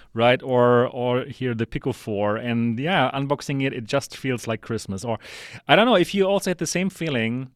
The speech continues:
um, about your, your game consoles. Like when I grew up, um, I started with the Atari two thousand six hundred, like V C S, and then Sega Master System, Mega Drive, and all the good stuff. And my, my favorite console was the Super Nintendo.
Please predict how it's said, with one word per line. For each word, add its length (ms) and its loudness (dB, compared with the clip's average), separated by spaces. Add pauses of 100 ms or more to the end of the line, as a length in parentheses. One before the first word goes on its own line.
(120)
um, 540 0 (100)
about 340 2
your, 440 4 (260)
your 140 0
game 280 2
consoles. 920 -6
Like 240 -2
when 100 0
I 120 4
grew 180 2
up, 300 2 (180)
um, 320 2
I 80 0
started 260 0
with 140 0
the 120 0
Atari 560 0
two 140 -2
thousand 380 0
six 260 -8
hundred, 380 -4
like 160 -4
V 140 -4
C 260 -2
S, 220 0
and 160 -2
then 200 0 (180)
Sega 320 2
Master 380 0
System, 600 -2
Mega 240 2
Drive, 560 2 (360)
and 140 0
all 160 6
the 60 2
good 140 0
stuff. 420 2 (320)
And 320 2
my, 100 -2
my 120 2
favorite 240 0
console 440 0
was 180 2
the 100 -6
Super 300 -4
Nintendo. 680 -2